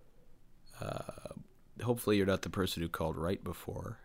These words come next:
And if you are, hopefully it's unrelated to the previous question. And I'm gonna, I'm gonna go ahead and answer this question with the positive intent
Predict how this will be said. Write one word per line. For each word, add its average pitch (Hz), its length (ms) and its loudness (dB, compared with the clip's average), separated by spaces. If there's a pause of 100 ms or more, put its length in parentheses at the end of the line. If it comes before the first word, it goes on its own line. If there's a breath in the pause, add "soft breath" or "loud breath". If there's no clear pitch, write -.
(120)
And 85 100 0
if - 120 -6
you - 80 -2
are, 87 140 0
hopefully - 320 -4
it's - 140 -8
unrelated 92 500 -2
to - 80 -8
the - 80 -6
previous - 460 -8
question. - 520 -10
And - 120 -10
I'm - 120 -12
gonna, - 280 -8
I'm - 840 -18
gonna 82 120 -4
go 82 140 0
ahead 87 160 0
and - 120 -2
answer 101 300 4
this 85 160 0
question - 540 -4
with - 120 -10
the - 80 -10
positive 92 560 4
intent 87 640 -4